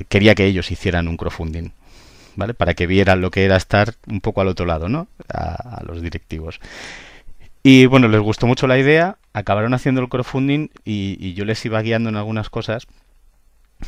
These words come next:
Y entonces me hicieron una oferta de, de entrar como asesor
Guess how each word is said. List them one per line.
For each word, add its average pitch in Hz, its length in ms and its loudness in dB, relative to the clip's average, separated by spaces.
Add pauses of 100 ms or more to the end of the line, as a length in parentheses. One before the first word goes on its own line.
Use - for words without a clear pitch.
(200)
Y 113 80 -6
entonces 104 280 -4
me 113 100 0
hicieron 95 260 -6
una 101 100 -4
oferta 98 400 -6
de, 98 380 -4
de 95 80 -8
entrar 92 400 -8
como 98 240 -6
asesor 95 500 -10